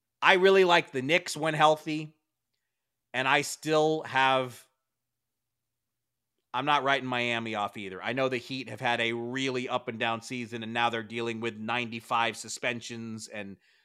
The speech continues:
you know, they don't have their full team again. But, you know, Miami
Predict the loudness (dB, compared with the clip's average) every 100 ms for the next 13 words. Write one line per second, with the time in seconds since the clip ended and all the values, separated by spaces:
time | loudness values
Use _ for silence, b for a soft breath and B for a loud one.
0 | _ _ _ -14 -6 -2 0 0 -2 -6
1 | -6 -8 -8 -8 -8 -8 -8 -6 -6 -6
2 | -10 -14 _ _ _ _ _ _ -18 -14
3 | -8 -2 2 2 2 -2 -4